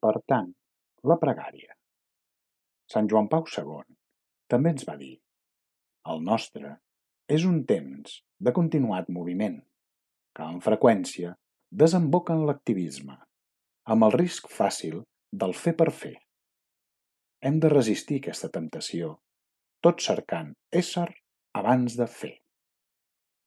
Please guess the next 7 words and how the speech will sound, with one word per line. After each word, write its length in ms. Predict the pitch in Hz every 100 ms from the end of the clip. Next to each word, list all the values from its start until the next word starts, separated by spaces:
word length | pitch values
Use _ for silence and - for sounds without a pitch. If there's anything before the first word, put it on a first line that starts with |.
| _ _ _ _ -
Recordem 560 | 117 120 110 104 110
al 160 | 101 87
respecte 720 | 82 - - 90 _ - 80 - _ _ _ _ -
el 120 | 123
reproche 560 | 123 113 151 165 - 160
de 80 | 147
Jesús 540 | 117 85 87 - -